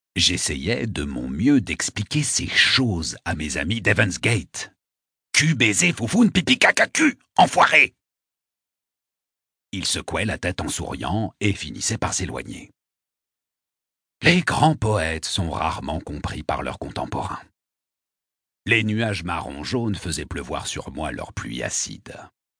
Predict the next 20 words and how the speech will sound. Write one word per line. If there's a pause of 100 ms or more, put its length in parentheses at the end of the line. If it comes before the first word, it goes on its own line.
(320)
Je
pataugeais
jusqu'aux
cuisses
dans
la
boue
pour
nettoyer
les
algues
sangsues
qui
obstruaient
les
canalisations
d'égouts
de
la
ville.